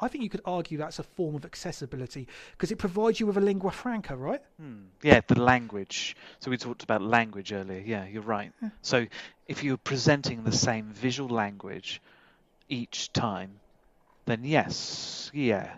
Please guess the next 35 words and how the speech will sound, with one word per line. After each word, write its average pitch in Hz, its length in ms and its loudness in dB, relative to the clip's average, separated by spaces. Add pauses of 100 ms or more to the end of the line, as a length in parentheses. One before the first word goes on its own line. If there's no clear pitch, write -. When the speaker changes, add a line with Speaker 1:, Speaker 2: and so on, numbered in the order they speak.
(380)
Speaker 2:
is 127 240 0
that 117 260 0
accessibility? 95 840 -10 (180)
I 117 60 -8
guess 123 180 -4
so. 110 240 -6 (420)
Speaker 1:
I 359 60 0
mean, 339 140 2
look, 247 140 6
we're, 247 160 4 (180)
it's, - 140 4
it's, 269 180 0
look, 220 140 10
this 220 120 0
is 208 100 2
a 208 40 8
living 190 260 6
conversation, 147 560 0
right, 131 160 -8
Joe? 156 180 0 (220)
I, 180 200 4
I 185 80 8
like 214 240 6
to, 160 200 2 (140)
to 165 120 -4
make 175 200 -2
it 160 80 -6
clear 160 260 0
on 170 80 0
these 190 160 -2
podcasts 139 640 -2
where 147 160 -2
they're 139 120 -2
like 147 280 0
this. 143 480 -6